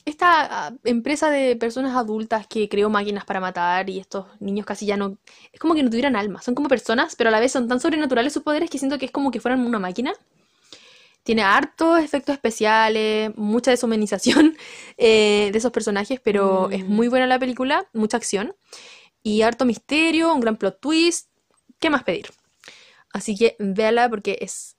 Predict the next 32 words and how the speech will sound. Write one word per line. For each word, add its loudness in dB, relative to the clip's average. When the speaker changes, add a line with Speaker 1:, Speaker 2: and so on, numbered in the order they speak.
Speaker 1:
un -6
personaje -4
bastante -6
serio 0
que -4
hizo -6
Choi -2
Woo-sik. -8
Speaker 2:
Me -2
encantó. -6
No -2
sé. -6
Es -4
que, -6
es -10
que 2
es 6
un 0
choque, 0
un 2
quiebre 0
entre -2
todos -2
estos -6
personajes -4
adorables. 0
Speaker 1:
Mm. -2
Speaker 2:
No -2
sé 0
cuál 2
vi 0
primero 2